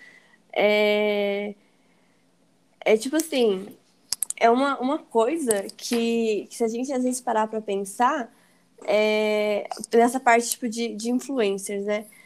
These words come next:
É uma coisa, tipo assim, que ele não, não abrange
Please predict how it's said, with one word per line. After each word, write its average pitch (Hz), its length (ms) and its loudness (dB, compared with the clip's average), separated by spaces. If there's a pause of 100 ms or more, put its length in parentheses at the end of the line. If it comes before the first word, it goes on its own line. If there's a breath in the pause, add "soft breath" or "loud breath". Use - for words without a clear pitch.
(440 soft breath)
É 226 180 4
uma 262 120 2
coisa, 277 280 4
tipo 302 180 -6
assim, 285 260 0
que 294 140 -2
ele 277 200 0
não, 294 840 0
não 262 200 2
abrange 294 540 4